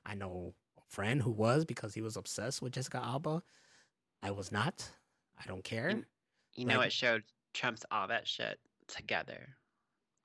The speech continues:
Speaker 2: Gotham.
Speaker 1: Go-, <laughs> Gotham. I was gonna say Angel, but yeah, sure. Um, yeah, I wasn't, I wasn't for, like, the Fantastic Four movies.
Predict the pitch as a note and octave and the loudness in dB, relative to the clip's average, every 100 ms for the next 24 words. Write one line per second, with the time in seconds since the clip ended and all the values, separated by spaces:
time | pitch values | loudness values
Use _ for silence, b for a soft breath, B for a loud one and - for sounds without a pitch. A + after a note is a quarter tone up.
0 | - G2 E2+ - - A2+ _ _ _ - | -4 -2 -2 -6 -18 -20 _ _ _ -6
1 | A2+ A2 - - - - - - - - | -4 -4 -6 -4 0 0 0 -4 -8 -12
2 | - _ _ _ _ A2 A2 G2+ A2 - | -16 _ _ _ _ 2 2 0 -2 0
3 | A2+ A2 G2 - G2+ A2+ A2+ G#2+ - B2 | 0 0 -2 -4 -4 -4 -4 -4 -2 -2
4 | B2+ b b b b b b b b b | -2 b b b b b b b b b
5 | _ _ _ _ _ _ - A2 A2 A2 | _ _ _ _ _ _ -6 0 0 0
6 | G#2+ A2 G2 _ _ _ _ _ _ _ | -2 -4 -8 _ _ _ _ _ _ _
7 | _ _ _ _ _ _ _ _ C3 A2 | _ _ _ _ _ _ _ _ 0 2
8 | A#2+ A#2 G#2 - A2 A2+ G#2 G#2+ A2 B | 2 0 -2 -4 -4 -4 -4 -8 -10 B
9 | _ B2+ A2+ - _ _ _ _ _ _ | _ -2 -2 -4 _ _ _ _ _ _
10 | _ _ _ _ _ _ _ _ B2+ C3 | _ _ _ _ _ _ _ _ -4 -2
11 | - B2 D#3 - C3+ C#3+ C3+ A#2+ A2+ G2+ | 0 2 2 2 0 2 2 0 -2 -4
12 | G2 G2+ - - - | -6 -8 -10 -14 -16